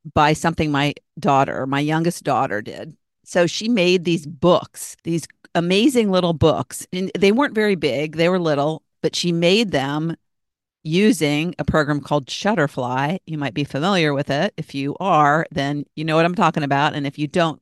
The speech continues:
Google it. It's an amazing <laughs> program. And you just go onto a website and you create these photo books.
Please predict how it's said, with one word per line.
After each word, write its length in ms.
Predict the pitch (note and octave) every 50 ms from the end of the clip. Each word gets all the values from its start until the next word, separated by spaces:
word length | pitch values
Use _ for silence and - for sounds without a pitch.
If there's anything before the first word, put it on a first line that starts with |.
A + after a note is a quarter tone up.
| -
Google 320 | D3 D#3+ E3+ D#3 D3+ C3 C3
it. 180 | B2+ C3+ - -
It's 180 | D#3 D3 - -
an 80 | G3+
amazing 500 | E3+ D3+ D3 D3+ D#3+ - - - A3 G3 -
<laughs> 40 | _
program. 600 | - G3+ G3+ G3 F3 F3 F3 D#3 E3 E3+ F#3+ - - - - - - - - - - - - _ _ -
And 480 | E3 E3+ E3+ E3+ E3 E3+ E3+ E3+ E3+ E3
you 160 | E3+ F3 F3+ F3
just 480 | - F#3 F3+ F3+ - - - - D3+
go 180 | - F3+ E3 E3
onto 380 | E3 E3 E3 E3+ E3 - E3+
a 80 | D#3 D3
website 600 | D#3 D#3+ F#3+ G#3 - - D#3+ C#3 C#3 C#3 D3+ C#3 -
and 160 | - D3 D3+
you 120 | D3+ D#3 D3
create 580 | - - - D#3+ D3 C#3+ D3 D#3 D#3+ - -
these 240 | - C#3+ C#3+ C3+ -
photo 340 | - D#3+ E3+ F#3 D#3 B2 A2
books. 460 | - - - C#3+ - - - - -